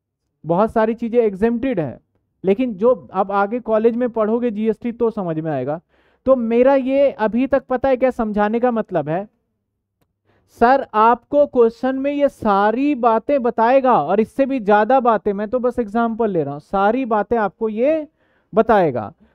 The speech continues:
आपको क्या करना है, एक फ्रेश नोट लेना है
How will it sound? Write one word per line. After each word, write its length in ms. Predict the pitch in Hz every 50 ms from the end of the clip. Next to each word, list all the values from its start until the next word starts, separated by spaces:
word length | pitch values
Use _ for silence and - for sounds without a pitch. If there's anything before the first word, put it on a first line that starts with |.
| _ _ -
आपको 360 | 208 247 254 - - - 302
क्या 220 | 294 - 285 285 277
करना 320 | - 269 262 226 226 247
है, 60 | 269
एक 120 | 262 247 -
फ्रेश 540 | - _ _ - - 294 311 311 - - 254
नोट 320 | 247 240 247 262 247 226
लेना 340 | 233 220 202 190 180 175 165
है 240 | 165 180 233 285